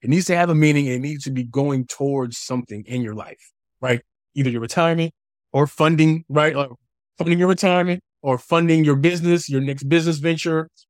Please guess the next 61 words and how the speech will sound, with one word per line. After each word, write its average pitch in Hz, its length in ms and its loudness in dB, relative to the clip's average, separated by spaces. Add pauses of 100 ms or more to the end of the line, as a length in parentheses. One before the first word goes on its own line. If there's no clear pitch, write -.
(100)
funding 160 280 4
your 143 120 4
family 151 280 -2
vacations, 156 640 -4 (400)
something. 135 380 -2
The 113 80 -4
money 151 220 2
needs 160 260 -2
to 165 80 -2
have 156 100 -4
a 139 60 -2
purpose 143 480 -4
instead - 360 -8
of 139 80 -4
just - 280 -8
sitting 147 200 -2
inside 123 480 -6
the 98 80 -16
bank. 110 340 -12
It 113 60 -8
needs 139 220 0
to 143 100 -6
be 120 120 -6
working 127 380 -2
so 120 120 -14
we 120 80 -12
can 117 140 -10
create 120 320 -10
more 127 240 0
money 113 300 -6 (220)
and 120 140 -4
create 127 240 -2
more 131 180 0
friends 127 380 -4
like 156 180 -2
it, 131 120 -6 (180)
more 135 280 2 (300)
Benjamin 135 300 2
Franklins 135 440 0
just 131 180 -4
like 175 220 2
it, 143 140 -4 (320)
it, 160 160 0
it, 160 340 0
it 165 240 -8
inside 160 400 0
the 131 120 -8
account. 131 280 -10 (540)
So - 120 -6
you 160 80 2
have 175 100 2
to 160 60 -2
be 139 80 0
focused. 196 520 -2
You 156 60 -10
have 139 60 -8
to 139 60 -2
know 147 100 4
what 208 160 0
you 190 60 -4
want, 135 240 -2